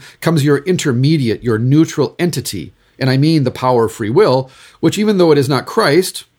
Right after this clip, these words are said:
which is the way, the truth, and life, is also not error, untruth, or death."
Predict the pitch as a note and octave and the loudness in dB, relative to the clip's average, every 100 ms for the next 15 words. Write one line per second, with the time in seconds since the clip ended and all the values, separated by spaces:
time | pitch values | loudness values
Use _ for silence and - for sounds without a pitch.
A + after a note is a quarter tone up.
0 | _ - A#2+ A2+ - G#2 A2+ A2+ G#2 G2 | _ -10 -4 -4 -4 -4 -2 0 0 -2
1 | B2 A2 C3+ A3 D#3 D3 - - - - | -4 -2 -2 0 0 -2 -10 -20 -20 -20
2 | _ _ _ E3 D#3 F#3+ F#3 E3 C3+ C3 | _ _ _ -2 2 0 0 0 0 -2
3 | - C3+ B2+ - C#3 - D#3+ F#3+ D4 D4+ | 0 2 2 0 -4 -4 -2 -2 0 -2
4 | - | -4